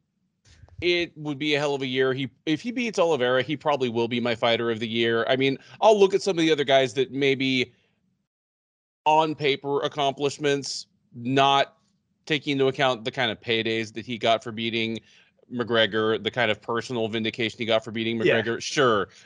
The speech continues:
Speaker 1: But, like, if Dustin Poirier wins,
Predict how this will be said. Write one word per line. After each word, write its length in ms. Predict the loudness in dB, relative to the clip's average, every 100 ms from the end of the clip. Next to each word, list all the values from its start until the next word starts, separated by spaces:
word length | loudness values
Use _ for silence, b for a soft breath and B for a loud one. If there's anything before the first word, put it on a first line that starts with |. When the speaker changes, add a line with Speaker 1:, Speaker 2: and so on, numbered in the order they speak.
| -8
Speaker 1:
But, 420 | 2 4 4 0 _ _ _ _ _ _ _ _ _ _ _ _ _ _ _ _ _ _ _
like, 260 | 2 2 0 _ _ _ _
if 260 | -4 -4 -2
Dustin 300 | 0 0 -2
Poirier 380 | -4 -2 0 0
wins, 440 | 0 -2 -4 -10